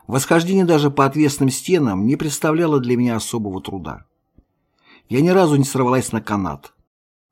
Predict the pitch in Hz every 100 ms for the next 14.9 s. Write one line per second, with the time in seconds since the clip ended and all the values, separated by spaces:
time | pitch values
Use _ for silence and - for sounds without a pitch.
0 | _ 78 80 120 151 151 143 123 120 110
1 | 123 - 135 127 120 120 113 131 143 170
2 | 165 - 101 101 135 127 117 127 143 127
3 | 123 120 104 107 107 127 - 113 - -
4 | 117 123 139 110 85 69 60 60 _ _
5 | _ _ _ - - 156 151 139 151 143
6 | - 139 - 170 151 - 104 - 131 -
7 | 123 120 127 143 143 - 98 104 123 135
8 | 131 - 151 131 110 117 107 104 95 87
9 | - - _ _ _ _ _ _ _ _
10 | - _ 139 156 208 190 147 143 135 147
11 | 123 - 123 113 113 - 113 123 120 131
12 | 123 123 123 147 135 - - 85 73 76
13 | - 113 - 127 117 110 - 110 107 117
14 | 113 107 110 117 113 143 147 104 69